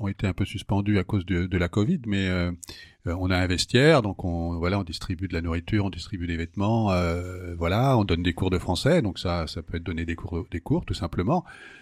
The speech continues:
Euh, voilà, on essaie d'héberger un peu des gens aussi, d'organiser, et puis d'alerter quand il y a des choses qui nous paraissent un peu, euh,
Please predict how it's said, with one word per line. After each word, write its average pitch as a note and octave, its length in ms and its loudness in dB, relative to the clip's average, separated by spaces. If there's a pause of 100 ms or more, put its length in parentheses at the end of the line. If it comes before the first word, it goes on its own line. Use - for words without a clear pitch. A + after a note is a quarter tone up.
(220)
Euh, E2 440 2
voilà, A2+ 320 6
on G#2 40 4
essaie F2+ 220 0
d'héberger F2 460 0
un F#2 80 -2
peu F2 160 -4
des E2+ 120 -2
gens F#2 200 -4
aussi, A#2+ 240 -4
d'organiser, F2+ 640 0 (400)
et F#2+ 80 0
puis - 180 0
d'alerter G#2 480 4
quand A2 140 2
il G2+ 80 4
y - 20 4
a G2 60 2
des F#2+ 120 0
choses G2+ 240 0
qui G2 120 -8
nous F#2+ 80 -6
paraissent F#2 400 -2
un E2 60 -4
peu, G2 120 -4
euh, E2+ 580 0